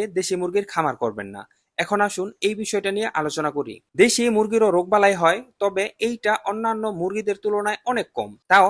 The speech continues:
আপনি যদি দেশি মুরগির খামার করতে যান তার আগেই দেখে নিবেন আপনার আশেপাশে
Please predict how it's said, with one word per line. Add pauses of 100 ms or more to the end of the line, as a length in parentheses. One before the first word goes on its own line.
(120)
আপনি
যদি
দেশি
মুরগির
খামার
করতে
যান (400)
তার (100)
আগেই
দেখে
নিবেন (100)
আপনার (100)
আশেপাশে